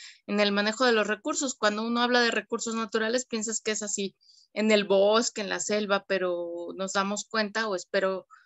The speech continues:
eh, transmitirle que en este, en este módulo,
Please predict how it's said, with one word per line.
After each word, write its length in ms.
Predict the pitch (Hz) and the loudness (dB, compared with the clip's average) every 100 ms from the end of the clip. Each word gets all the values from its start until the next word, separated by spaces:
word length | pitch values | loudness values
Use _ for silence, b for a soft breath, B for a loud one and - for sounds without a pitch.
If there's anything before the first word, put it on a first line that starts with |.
| b b b - | b b b -4
eh, 180 | 196 | -2
transmitirle 840 | 185 190 190 190 196 202 247 226 - | 0 2 2 0 -4 -2 0 0 -4
que 100 | 190 | -6
en 120 | 190 | -6
este, 640 | 202 - 226 220 214 214 | -6 -4 -2 0 -2 -4
en 180 | - 214 | -6 -6
este 220 | 220 - | -6 -4
módulo, 600 | 240 269 254 254 247 277 | 0 2 2 4 4 2